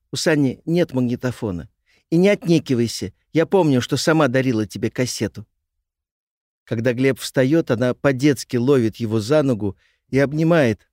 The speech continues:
ткнувшись носом в районе левого бока. "Я для тебя всегда буду мелкой. А ты для меня всегда будешь старым и противным.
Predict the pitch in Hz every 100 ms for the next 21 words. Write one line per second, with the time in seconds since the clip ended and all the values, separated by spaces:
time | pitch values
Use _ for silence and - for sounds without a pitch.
0 | _ - 139 139 - 120 - 151 143 131
1 | 113 123 127 120 113 117 117 110 110 101
2 | 104 92 90 85 _ _ _ _ _ _
3 | _ _ _ 151 202 202 185 160 143 143
4 | - 127 127 123 127 123 123 123 113 110
5 | - _ _ _ _ _ - 127 226 220
6 | 156 135 131 107 120 127 123 127 131 -
7 | - 196 139 117 113 107 - 127 113 110